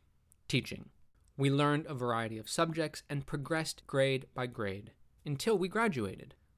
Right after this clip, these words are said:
But the underlying assumption about education, if we recognize it or not, has been to create future workers in the labor market and obedient citizens in society.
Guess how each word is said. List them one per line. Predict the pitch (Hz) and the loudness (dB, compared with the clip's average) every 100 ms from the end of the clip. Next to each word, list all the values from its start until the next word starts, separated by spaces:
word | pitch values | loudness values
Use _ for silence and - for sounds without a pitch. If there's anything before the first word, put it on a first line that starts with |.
| - | -6
But | 180 | -2
the | 196 185 | -2 0
underlying | 180 208 214 185 170 170 151 | 2 4 4 4 2 2 -2
assumption | - 156 139 143 | -2 -2 -2 -4
about | 131 123 - | -4 -6 -6
education, | 127 135 131 101 - - - - | -6 -6 -6 -6 -8 -12 -16 -12
if | 143 170 | -6 -2
we | 156 | 0
recognize | 185 180 170 151 143 135 | 0 0 -2 0 0 0
it | 139 | -2
or | 143 123 | -4 -6
not, | 104 117 _ _ _ _ _ _ _ | -6 -10 _ _ _ _ _ _ _
has | 175 180 | -2 -2
been | 175 185 | 0 -2
to | 170 | -2
create | - - 170 185 190 - | -10 -2 0 0 -2 0
future | - 175 156 165 | 2 2 0 0
workers | 143 135 131 127 120 113 - | 2 2 0 0 -2 -2 -4
in | 131 127 | -2 -2
the | |
labor | 117 127 127 113 | 0 0 0 -4
market | 101 104 120 - _ _ _ - | -4 -8 -12 -12 _ _ _ -10
and | 147 147 | -4 -2
obedient | 139 165 175 170 170 - - | -2 -4 -2 -2 -4 -8 -12
citizens | - 143 139 135 131 | -6 -6 -4 -4 -6
in | 135 123 | -6 -8
society. | - - - 104 98 - - | -6 -8 -4 -4 -6 -8 -16